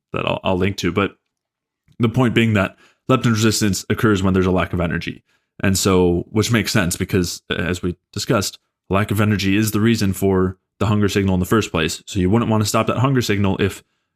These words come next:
you're eating food that increases leptin, but it's not actually being converted to energy. And that's the whole point that you're getting at, which is, as far as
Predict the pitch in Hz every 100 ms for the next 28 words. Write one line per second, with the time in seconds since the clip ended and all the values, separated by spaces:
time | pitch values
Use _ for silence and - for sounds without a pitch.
0 | _ - 98 95 117 123 123 139 131 113
1 | 110 107 110 120 107 104 127 - 104 98
2 | 98 110 110 104 110 101 95 98 101 95
3 | - - 123 107 - - 76 113 127 127
4 | 117 110 120 117 90 90 98 143 123 95
5 | 92 98 104 92 - _ _ _ - -
6 | 95